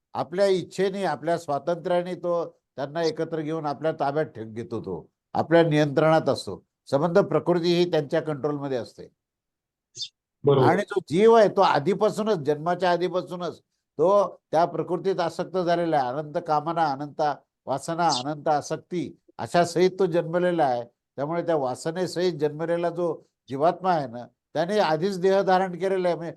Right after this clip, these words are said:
Speaker 1: सूक्ष्म देह आणि कारण देह त्याच्यावर आहेतच. आणि
Speaker 2: हा,
Speaker 1: सूक्ष्म
Speaker 2: हा.
Speaker 1: दे-, आणि त्या सूक्ष्म देहाला हे हात,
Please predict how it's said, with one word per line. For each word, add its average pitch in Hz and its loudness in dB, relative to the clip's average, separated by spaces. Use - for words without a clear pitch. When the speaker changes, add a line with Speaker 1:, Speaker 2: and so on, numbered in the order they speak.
Speaker 1:
सूक्ष्म 143 -8
देह 185 4
आणि 185 2
कारण 180 0
देह 190 2
त्याच्यावर 180 0
आहेतच. 175 -2
आणि 160 -2
Speaker 2:
हा, 156 6
Speaker 1:
सूक्ष्म 127 4
Speaker 2:
हा. - 4
Speaker 1:
दे-, 117 -4
आणि 147 -6
त्या 185 4
सूक्ष्म 165 -4
देहाला 180 4
हे 151 2
हात, 151 4